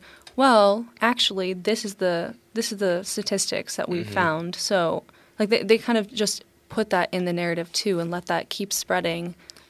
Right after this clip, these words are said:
Speaker 1: as
Speaker 2: Yeah, hey, Google,
Speaker 1: without
Speaker 2: flag, flag this for disinformation.
Speaker 1: Honestly, they don't, they don't fact check her. <laughs>
Speaker 2: No. It's so, <sighs> it's so upsetting 'cause this took me, I think I brought this up on, like, the first podcast. It took me five,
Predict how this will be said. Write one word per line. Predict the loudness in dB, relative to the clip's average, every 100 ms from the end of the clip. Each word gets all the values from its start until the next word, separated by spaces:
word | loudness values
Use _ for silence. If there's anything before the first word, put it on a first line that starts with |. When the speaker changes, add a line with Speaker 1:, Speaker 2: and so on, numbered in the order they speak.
| -4
Speaker 1:
as | -4 -4 -8 -12 _ -14
Speaker 2:
Yeah, | 2 2
hey, | 6 4
Google, | 6 6 6
Speaker 1:
without | 8
Speaker 2:
flag, | 10 10 6 -4
flag | 4 6 6
this | 4
for | 2 -2
disinformation. | -2 -2 -2 -4 -4 -4 -4
Speaker 1:
Honestly, | -4 -6 -10 -4
they | 0
don't, | 0 0 -6 -16 -2
they | 4
don't | 4
fact | 6 4 4
check | -4 -4 -2
her. | 0 4 4 2 2
<laughs> | 0 0 -8 -18 -12
Speaker 2:
No. | -6 -4 -4 -10 -16 -18 -14 -6
It's | -2
so, | 0 0 -2 -6 -6 -6
<sighs> | -10 -14 -18 _ -6
it's | 4
so | 6
upsetting | 6 4 0 -2
'cause | -2 -2 -2 -10 -18 -12
this | -2 0
took | 0 2
me, | 2
I | 4
think | 4 4
I | 6
brought | 6 4
this | 2
up | -4 -4
on, |
like, | -8 -8
the | -6
first | -2 -2
podcast. | -2 -2 -2 -4 -4
It | -6
took | -8 -6
me | -6
five, | 4 6 6 2 -6